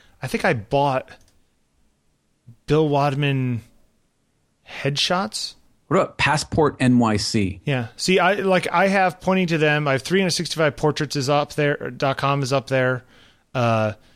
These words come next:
Speaker 1: uh, d-, d-, Bill Wadman dot com is up there. Uh, Circuitous dot T V, the old Circuitous Conversation site.
Speaker 2: Right.
Speaker 1: Um, let's see, uh, On Taking Pictures dot com is up there.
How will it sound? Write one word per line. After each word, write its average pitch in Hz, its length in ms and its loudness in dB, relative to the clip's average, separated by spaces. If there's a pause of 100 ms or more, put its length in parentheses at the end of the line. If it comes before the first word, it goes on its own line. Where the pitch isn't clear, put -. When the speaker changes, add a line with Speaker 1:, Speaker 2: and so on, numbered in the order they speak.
(260)
Speaker 1:
uh, 107 320 -2
d-, 101 280 -12
d-, 110 220 -14
Bill 139 260 0
Wadman 160 320 2
dot 147 180 0
com 143 500 0 (180)
is 123 140 -8
up 135 160 0
there. 123 360 0 (400)
Uh, 120 160 0
Circuitous 156 540 0
dot 139 180 0
T 143 160 -2
V, 131 260 0
the 123 180 0
old 123 300 0
Circuitous 120 400 -4
Conversation 117 560 -4
site. 107 400 -6 (300)
Speaker 2:
Right. 104 280 0 (200)
Speaker 1:
Um, 104 540 -4 (400)
let's 127 140 -6
see, 117 260 -2
uh, 107 260 -2
On 151 160 0
Taking 143 220 -2
Pictures 175 300 -2
dot 156 200 0
com 156 240 -2
is 143 80 -6
up 147 160 -2
there. 147 400 0